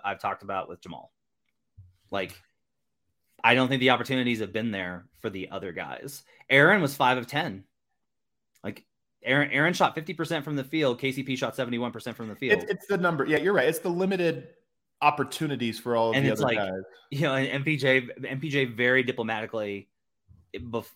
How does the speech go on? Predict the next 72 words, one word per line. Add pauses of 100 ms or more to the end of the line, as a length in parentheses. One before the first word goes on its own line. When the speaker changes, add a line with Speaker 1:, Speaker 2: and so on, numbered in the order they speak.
(160)
Speaker 1:
like,
after
the
last
game
when
I
was
asking
him
about
this,
was
like,
"You
know,
we
need
to
get
K
C
P
more
shots.
He's
our
best
shooter," (600)
which
is
not
true.
It's,
it's
M
P
J, (200)
but
that
was
nice
of
him
to
say. (260)
But
then
M
P
J
was
like,
"I've
gotta
make
myself
more
available." (480)
I
think
K
C
P
and
M
P
J
have
made
themselves
available.